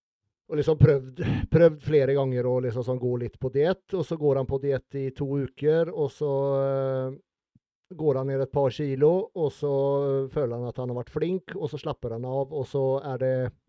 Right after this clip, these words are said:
så er dietten over, ikke sant? Så er han tilba-, eh, tilbake i det samme, og så går han opp litt til. Eh, men nå sist, eh, nå, nå har han liksom fått, fått god beskjed fra legen at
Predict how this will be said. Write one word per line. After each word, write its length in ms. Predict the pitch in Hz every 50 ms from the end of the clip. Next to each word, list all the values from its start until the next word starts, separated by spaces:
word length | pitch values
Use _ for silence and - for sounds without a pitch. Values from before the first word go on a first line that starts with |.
| _ _ _ _ _ _
så 100 | - 147
er 40 | 143
dietten 380 | 147 143 117 101 - - 123 123
over, 240 | 98 101 101 117 123
ikke 200 | 117 - 120 104
sant? 220 | 127 131 135 -
Så 60 | 139
er 100 | 127 -
han 20 | 135 135
tilba-, 360 | 131 147 - 151 143 135 135
eh, 40 | 131
tilbake 360 | 131 143 139 131 117 - -
i 80 | 127 123
det 80 | 123 107
samme, 380 | 135 143 135 135 165 190 214 214
og 180 | 208 185 160 135
så 100 | 170 165
går 160 | 160 165 151
han 100 | 139 135 135
opp 120 | - 127
litt 160 | 127 110 -
til. 160 | - 113 - - _ _ _ _ _ _ _ _ _ _ _ _ _ _ _ _ _ _ _ _ _ _ _ -
Eh, 480 | 165 143 139 135 135 135 135 135 131 131 135 - _ _ _ _ _ _ _ _ _ _ _ _ _ _ - - -
men 120 | 156 160
nå 120 | 170 175 -
sist, 360 | 208 214 196 - - - 190
eh, 440 | 180 160 156 160 160 160 160 156 147 - _ _ - 453 233
nå, 280 | 165 156 156 156 160
nå 40 | 170
har 80 | 165 160
han 80 | 160
liksom 220 | 160 151 - 170 131
fått, 480 | 143 131 - _ _ _ - - -
fått 280 | - - 127 - _ _ _ _ - - 143 _ _ _ _ _ _ _ _ _ _ _ - 165 123
god 260 | 131 135 127 127 120
beskjed 380 | 117 147 139 - - 127 120 -
fra 160 | - 131 123
legen 380 | 127 131 120 110 110 120 123 131
at 160 | 131 120 -